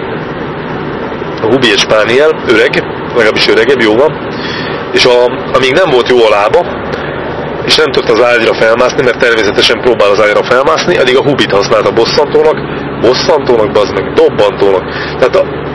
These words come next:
szegény Hubi ott aludt az ágy előtt, a béka nekifutott, nagy lendület, és hopp rá a Hubira, dobbantó, és föl az ágyra.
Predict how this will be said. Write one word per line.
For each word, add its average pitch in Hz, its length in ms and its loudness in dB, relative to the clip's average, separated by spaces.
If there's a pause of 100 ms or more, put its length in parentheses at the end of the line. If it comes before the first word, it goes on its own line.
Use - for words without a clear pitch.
(140)
szegény 156 320 2
Hubi 123 220 2
ott 110 160 0
aludt 107 200 0
az 107 140 4
ágy 104 200 2
előtt, 131 280 2 (1200)
a - 40 0
béka 127 280 4
nekifutott, 123 640 0 (600)
nagy 131 160 4
lendület, 123 400 2
és 117 100 0 (100)
hopp - 200 2
rá 151 200 4
a 117 100 4
Hubira, 160 320 2
dobbantó, 139 560 2
és 110 100 0
föl 113 180 2
az 101 120 2
ágyra. 101 260 4